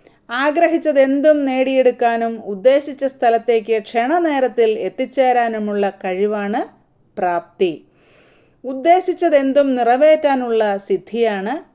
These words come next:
പ്രാകാമ്യ. ഭൗതിക ഘടകങ്ങളെയും പ്രകൃതി ശക്തികളെയുമൊക്കെ നിയന്ത്രിക്കാൻ കഴിയുന്ന സിദ്ധിയാണ് ഈശിത്വ. ആരുടെ മേലും സ്വാധീനം സൃഷ്ടിക്കുവാനുള്ള കഴിവിനെ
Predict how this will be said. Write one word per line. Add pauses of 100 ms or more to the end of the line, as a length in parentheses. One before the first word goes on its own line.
(100)
പ്രാകാമ്യ. (720)
ഭൗതിക (180)
ഘടകങ്ങളെയും (380)
പ്രകൃതി (100)
ശക്തികളെയുമൊക്കെ
നിയന്ത്രിക്കാൻ (140)
കഴിയുന്ന (280)
സിദ്ധിയാണ് (640)
ഈശിത്വ. (1120)
ആരുടെ
മേലും
സ്വാധീനം
സൃഷ്ടിക്കുവാനുള്ള (180)
കഴിവിനെ